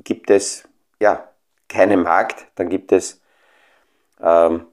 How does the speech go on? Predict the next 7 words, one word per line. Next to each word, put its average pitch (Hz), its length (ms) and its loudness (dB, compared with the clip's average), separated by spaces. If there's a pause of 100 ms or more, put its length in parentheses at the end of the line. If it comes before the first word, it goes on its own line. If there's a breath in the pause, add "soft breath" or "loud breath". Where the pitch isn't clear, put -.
(100)
keine 92 260 0
Preise 101 880 2
und 90 160 -4
dann 90 240 0
kann 85 220 -2
die - 140 -2
Anlage, 78 640 0